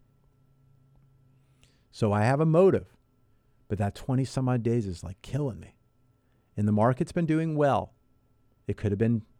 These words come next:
going wrong, and that would have been very, very tough. But we are making certain decisions with certain clients for certain reasons and certain preferences, but all the rules are on the table.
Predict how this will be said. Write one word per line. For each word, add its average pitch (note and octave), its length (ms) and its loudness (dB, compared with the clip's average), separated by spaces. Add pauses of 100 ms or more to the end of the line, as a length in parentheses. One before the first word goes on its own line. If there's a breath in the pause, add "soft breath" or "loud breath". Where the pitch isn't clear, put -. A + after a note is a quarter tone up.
(400)
going F#2+ 320 -4
wrong, C3+ 300 0 (500)
and F#2+ 100 -2
that F#2 140 -2
would G2 100 -2
have G2+ 60 -4
been G#2+ 160 0
very, G2 320 -2 (360)
very F#2+ 240 -4
tough. F2+ 340 -6 (760 soft breath)
But F#2+ 120 -2
we A2 340 -2 (280)
are G2 80 -4
making G#2 360 -4
certain D3+ 380 -2
decisions A#2 640 -4
with G#2 120 -6
certain C#3+ 340 -2
clients B2 460 -2
for B2+ 120 -8
certain D3 440 -4
reasons G#2 520 -4 (120)
and B2 140 -2
certain B2+ 340 -6
preferences, A#2 680 -2
but - 160 -6 (340)
all C#3+ 540 2
the D3+ 100 0
rules C3 400 0
are B2 160 0
on B2 200 2
the B2 100 -2
table. C3+ 460 0